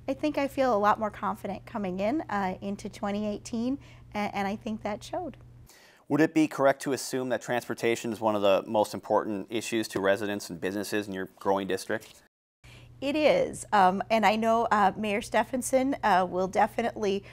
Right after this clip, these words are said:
Speaker 1: want me to promote that. <laughs> That's the top of his agenda for sure. Um, and I think our community is very blessed, um,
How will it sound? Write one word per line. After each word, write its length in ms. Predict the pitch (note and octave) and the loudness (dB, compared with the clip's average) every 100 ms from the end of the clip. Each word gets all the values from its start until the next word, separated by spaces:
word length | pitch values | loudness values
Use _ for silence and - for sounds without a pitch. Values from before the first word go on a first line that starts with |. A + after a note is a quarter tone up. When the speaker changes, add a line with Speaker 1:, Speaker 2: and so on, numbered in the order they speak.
| - - | -12 0
Speaker 1:
want 200 | G3 A3+ | 0 2
me 120 | A#3 | -4
to 60 | |
promote 500 | A3 - G#3 A3+ - | -4 -2 2 4 2
that. 320 | - E3 A3 F#4+ - D#4 - F4+ - - - - - | 0 4 4 2 2 2 4 2 4 0 0 -2 -2
<laughs> 120 | - | -12
That's 240 | - B3+ - | 0 0 2
the 80 | C4+ | -2
top 280 | B3 B3+ B3+ | 6 6 6
of 140 | G#3+ | 0
his 200 | C#4 A3 | 0 2
agenda 440 | A3+ G3+ G#3 G#3+ | 0 2 2 0
for 180 | G#3 G#3 | -2 -4
sure. 460 | G3+ - A3+ G3+ G3+ - - - - | -4 -2 0 0 -4 -10 -18 -10 2
Um, 240 | G#3+ A3 - | 2 2 0
and 140 | A#3+ | 0
I 80 | C#4 | 0
think 240 | D4+ C#4 - - - | 0 -2 -2 -6 4
our 160 | A#3+ | 6
community 520 | B3 C4 A#3+ A#3 A3+ | 6 -2 -2 -2 0
is 100 | G#3 | 0
very 160 | G#3 G#3+ | 0 -2
blessed, 580 | G#3 E3 D#3+ - - - - - - | -2 4 4 4 -6 -12 -16 -20 -8
um, 340 | G#3+ G#3+ G3 | -2 0 0